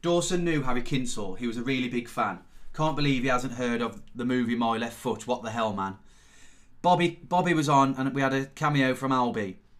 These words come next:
He came to say hey. Thanks to Bobby for giving his time whilst away on holiday. Twig enjoyed his food, it was a great lunch.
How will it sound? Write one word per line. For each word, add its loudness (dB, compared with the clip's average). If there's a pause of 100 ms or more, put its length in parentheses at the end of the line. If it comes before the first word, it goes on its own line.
(140)
He -8
came 0
to -8
say 0
hey. -2 (680)
Thanks -2
to -2
Bobby 2
for -6
giving 0
his -2
time 0
whilst -4
away -2
on -2
holiday. -4 (400)
Twig 0
enjoyed 0
his -2
food, 0
it -12
was -8
a -6
great -2
lunch. -6